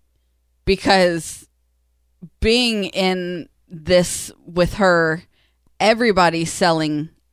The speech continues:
everything. And this was, let's come, let's get our information. And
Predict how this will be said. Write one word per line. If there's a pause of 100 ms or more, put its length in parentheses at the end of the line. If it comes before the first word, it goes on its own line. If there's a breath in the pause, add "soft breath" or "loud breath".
everything. (560)
And (1000)
this
was, (180)
let's
come,
let's
get
our
information. (580)
And